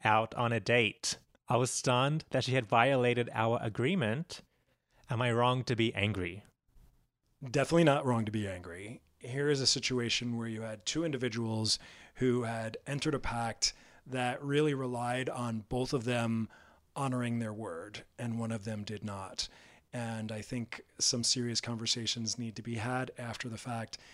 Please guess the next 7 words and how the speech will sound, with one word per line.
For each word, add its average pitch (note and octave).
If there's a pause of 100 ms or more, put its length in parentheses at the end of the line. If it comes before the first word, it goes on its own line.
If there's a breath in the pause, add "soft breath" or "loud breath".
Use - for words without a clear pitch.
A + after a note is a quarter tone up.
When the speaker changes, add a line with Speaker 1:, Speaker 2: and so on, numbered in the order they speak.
(260 loud breath)
Speaker 2:
Now, A#2+ (140)
the C3
challenging D3+
aspect C3
of G#2+
this A2
is A#2